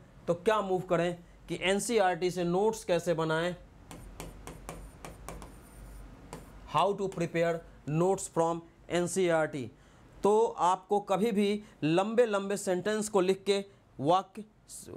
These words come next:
नोट्स नहीं बनाने हैं। आपको आमतौर पर जो नोट्स बनाना है वो बनाना है पॉइंट्स में, और वो नोट्स बनाना है शॉर्ट, समराइज नोट्स बनाना है,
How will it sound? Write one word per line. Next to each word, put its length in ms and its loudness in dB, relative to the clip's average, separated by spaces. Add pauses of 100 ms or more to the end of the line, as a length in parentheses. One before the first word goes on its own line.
(140)
नोट्स 400 2 (200)
नहीं 260 2
बनाने 340 0
हैं। 200 -8 (340)
आपको 420 2
आमतौर 540 2
पर 180 0
जो 80 2
नोट्स 340 2
बनाना 380 0
है 200 0 (240)
वो 100 4
बनाना 380 0
है 120 2 (100)
पॉइंट्स 460 -2
में, 200 -8 (1600)
और 240 4
वो 180 0
नोट्स 320 0
बनाना 380 0
है 160 0
शॉर्ट, 520 -2 (1200)
समराइज 580 2
नोट्स 280 -4
बनाना 360 -2
है, 160 -10